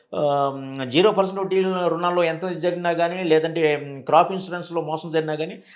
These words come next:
దాన్ని పే, రీపే చేశారు. చంద్రబాబు నాయుడు గారు ఇస్తాన్నదాన్ని రీపే చేశారు. ఒక రుణమాఫీ ఒకటి నాలుగైదు విడతలు చెల్లించలేదు కానీ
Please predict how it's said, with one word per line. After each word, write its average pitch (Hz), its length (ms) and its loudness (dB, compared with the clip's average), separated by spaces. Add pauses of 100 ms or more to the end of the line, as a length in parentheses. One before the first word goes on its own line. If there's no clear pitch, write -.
దాన్ని 165 240 8
పే, 190 120 4
రీపే 208 400 2
చేశారు. 180 680 -2 (800)
చంద్రబాబు 185 320 6
నాయుడు 196 180 2
గారు 180 160 2
ఇస్తాన్నదాన్ని 185 480 2
రీపే 202 220 0
చేశారు. 170 380 0
ఒక 120 140 -4
రుణమాఫీ 156 520 -2
ఒకటి 180 240 -2
నాలుగైదు 170 400 0
విడతలు 170 200 -4
చెల్లించలేదు 147 520 -4
కానీ 143 280 0